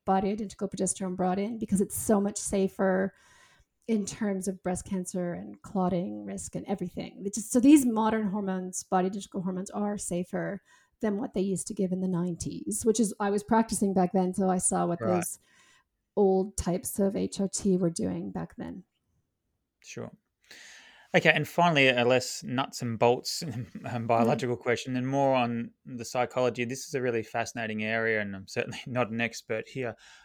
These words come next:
Speaker 2: Um, you discuss in a chapter about the,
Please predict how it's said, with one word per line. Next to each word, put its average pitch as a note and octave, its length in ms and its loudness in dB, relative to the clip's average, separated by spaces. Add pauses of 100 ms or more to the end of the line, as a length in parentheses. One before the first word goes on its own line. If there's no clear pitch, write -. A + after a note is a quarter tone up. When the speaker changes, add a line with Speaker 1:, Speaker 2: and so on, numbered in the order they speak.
(140)
Speaker 2:
Um, C3+ 480 0 (140)
you D3+ 100 -10
discuss E3+ 580 0
in C#3 120 -2
a A#2+ 60 -4
chapter B2 500 0
about A2+ 400 0
the, G#2+ 260 0